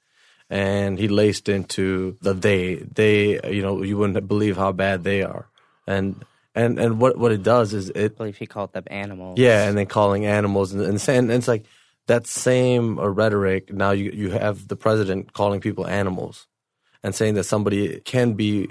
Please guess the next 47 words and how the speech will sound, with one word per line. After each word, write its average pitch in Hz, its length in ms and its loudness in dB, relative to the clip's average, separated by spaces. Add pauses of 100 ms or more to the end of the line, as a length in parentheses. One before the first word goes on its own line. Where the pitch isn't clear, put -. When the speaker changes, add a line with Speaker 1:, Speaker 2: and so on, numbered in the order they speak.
Speaker 1:
an 98 140 -2
animal. 98 540 -4 (480)
<laughs> - 0 -
And, 120 100 2 (340)
and, 107 140 4
Speaker 2:
Mm-hmm. 104 300 2
Speaker 1:
and 107 120 2
that, 113 240 2 (380)
that 113 200 2
goes 117 220 6
on 107 140 4
to 104 80 0
paint 107 460 -4
the 104 80 -4
perceptual 98 560 -2
picture 135 400 2
of, 92 420 0 (380)
might 107 220 2
not 107 140 2
be 104 120 -2
just 85 280 -4
those 120 240 2
people, 95 440 -6
it - 40 -6
might 107 200 0
be 92 100 -2
all 131 220 2
those 101 240 -2
people. - 360 -10 (640)
And 104 140 -2
that's 127 180 2
not 156 140 4
a 98 60 0
far 101 320 0
leap. 98 400 -6 (460)
And 101 160 0
tha-, 101 100 0
that's 110 220 0
the - 80 -20
thing 135 240 0
is, 95 160 -2
like, 98 280 -4 (100)
our 92 160 2
psyche 107 420 -2
works 107 320 0
in 90 220 -6
grouping 95 480 -4